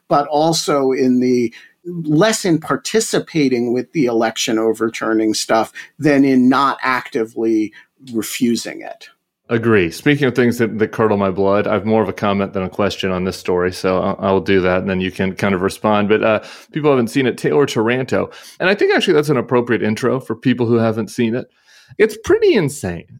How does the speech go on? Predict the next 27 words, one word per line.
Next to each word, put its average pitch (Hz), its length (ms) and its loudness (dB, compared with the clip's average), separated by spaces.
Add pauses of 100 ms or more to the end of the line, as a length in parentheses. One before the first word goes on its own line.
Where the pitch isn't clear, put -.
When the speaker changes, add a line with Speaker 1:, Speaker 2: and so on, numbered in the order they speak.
Speaker 2:
that 113 160 -4
this 117 220 0
story 101 640 2
is 101 200 -2
not 95 540 -2 (360)
a 107 60 2
wall-to-wall 92 1000 0
leading 90 340 -2
the 87 80 -4
news 82 460 -4
Speaker 1:
Yes. 87 340 2
Speaker 2:
item. - 280 -12
And 101 200 0
maybe 95 240 2
in 92 80 0
my 87 140 2
shame 87 220 -2
that 92 60 -2
we 95 60 0
should 95 120 -4
have 90 80 -4
started 101 260 -4
the 107 60 -10
podcast 113 440 -2
with - 100 -14
this, - 180 -6
because 120 580 2